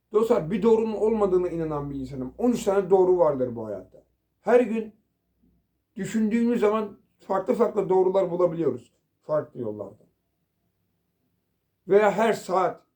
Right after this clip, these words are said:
on üç olarak düşünüyorum dostlar ben. Hani öyle düşünün siz. Yani şöyle düşünmek lazım dostlar. Ben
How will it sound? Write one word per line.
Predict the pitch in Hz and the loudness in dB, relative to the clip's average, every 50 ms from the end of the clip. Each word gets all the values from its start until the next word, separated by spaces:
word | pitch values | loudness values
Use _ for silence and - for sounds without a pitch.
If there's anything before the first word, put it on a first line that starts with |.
| _ _ _ _ | _ _ _ _
on | 160 151 143 | -10 -8 -8
üç | 131 120 - - _ _ _ _ _ _ _ - | -8 -10 -10 -16 _ _ _ _ _ _ _ -6
olarak | 143 143 135 131 127 123 120 - - | 0 2 4 4 4 2 0 -4 -10
düşünüyorum | 139 123 - 139 123 113 107 113 117 | -18 -18 -14 -14 -12 -12 -10 -10 -10
dostlar | 117 104 - - 110 104 104 | -10 -10 -12 -14 -18 -20 -20
ben. | 101 - _ _ _ _ _ _ _ _ _ _ _ _ _ _ | -20 -20 _ _ _ _ _ _ _ _ _ _ _ _ _ _
Hani | - 165 180 185 185 | -8 -6 -4 2 4
öyle | 208 214 208 190 175 139 | 4 4 4 4 0 0
düşünün | 139 135 - 135 131 120 | -4 -10 -10 -12 -14 -14
siz. | - - _ _ _ _ _ _ _ _ _ _ _ _ _ _ _ _ _ _ _ _ _ _ _ _ _ _ _ _ _ _ _ _ _ _ _ _ _ _ _ _ _ _ _ _ _ _ _ _ _ _ _ _ _ _ _ _ _ _ _ _ _ _ _ _ _ _ _ _ _ _ _ _ _ _ _ _ _ _ _ _ _ _ _ - | -14 -20 _ _ _ _ _ _ _ _ _ _ _ _ _ _ _ _ _ _ _ _ _ _ _ _ _ _ _ _ _ _ _ _ _ _ _ _ _ _ _ _ _ _ _ _ _ _ _ _ _ _ _ _ _ _ _ _ _ _ _ _ _ _ _ _ _ _ _ _ _ _ _ _ _ _ _ _ _ _ _ _ _ _ _ 2
Yani | 214 233 247 220 190 151 143 - - _ _ _ _ _ | 2 4 4 2 0 -2 -4 -8 -14 _ _ _ _ _
şöyle | _ - - 240 254 247 233 170 | _ -4 0 0 2 2 0 0
düşünmek | 165 165 - 175 165 156 151 139 131 | -2 -4 -6 -6 -6 -6 -6 -4 -2
lazım | 135 127 127 127 127 127 135 | -2 -4 -4 -4 -6 -4 -2
dostlar. | 170 165 165 - 131 117 - _ _ _ _ _ _ _ _ _ _ _ _ _ _ _ _ _ - | -2 -2 -2 -6 -10 -12 -14 _ _ _ _ _ _ _ _ _ _ _ _ _ _ _ _ _ -4
Ben | 196 233 240 226 - | -2 -2 -2 -4 -10